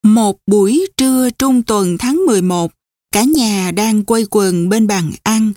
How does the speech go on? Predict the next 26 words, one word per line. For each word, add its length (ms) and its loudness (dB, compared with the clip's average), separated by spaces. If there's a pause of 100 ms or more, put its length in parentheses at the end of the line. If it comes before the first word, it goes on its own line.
(400)
vừa 240 4
dùng 400 0
xong 360 0
món 260 0
tráng 240 -2
miệng 340 0
làm 240 -2
bằng 220 -2
bột 240 -2
bắp 200 0 (340)
trộn 360 2
với 200 0
lá 400 -2
thạch 240 -6
thảo 480 -2
và 120 2
lúa 220 2
miếng 360 2 (360)
do 320 0
Mami 560 0
sáng 380 -2
chế. 420 -2 (880)
Trời 360 0
đã 160 -2
trở 220 -4
lạnh, 380 -2